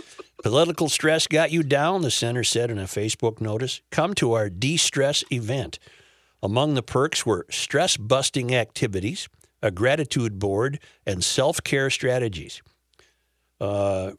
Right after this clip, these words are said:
to the counseling center's credit, the offer appeared to be extended to all students, no matter where they fell on the political spectrum.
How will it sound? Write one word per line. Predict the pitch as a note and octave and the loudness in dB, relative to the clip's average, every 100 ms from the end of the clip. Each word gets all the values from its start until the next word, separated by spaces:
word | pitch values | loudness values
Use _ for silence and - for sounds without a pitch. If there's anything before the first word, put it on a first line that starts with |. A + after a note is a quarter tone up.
| _ | _
to | - | -6
the | G2+ | -4
counseling | F#2+ C#3 D3+ C#3 A#2 | 0 0 2 0 0
center's | B2+ A2+ G2+ | 0 0 -2
credit, | - C#3+ C3+ B2 | 2 2 2 0
the | G#2 | 2
offer | A2+ C3 A2 | 2 2 0
appeared | G#2+ - A#2 | -2 -2 -2
to | A2+ | -2
be | G#2 | -2
extended | G#2 - A2+ A2+ | -2 -2 -2 0
to | G#2+ G2 | 0 2
all | C3 | 2
students, | - - G#2 G#2 - | 0 -2 -2 -2 -2
no | G2+ | 0
matter | A2 G#2+ G2+ | 0 2 2
where | A#2 | 2
they | B2 G#2 | 0 -2
fell | - A2 | 0 0
on | A2+ | 0
the | F#2+ | -2
political | G#2 G#2 G2 G2 | -2 -2 -2 -2
spectrum. | - - C#3+ - A#2 | -2 -2 -2 -4 -10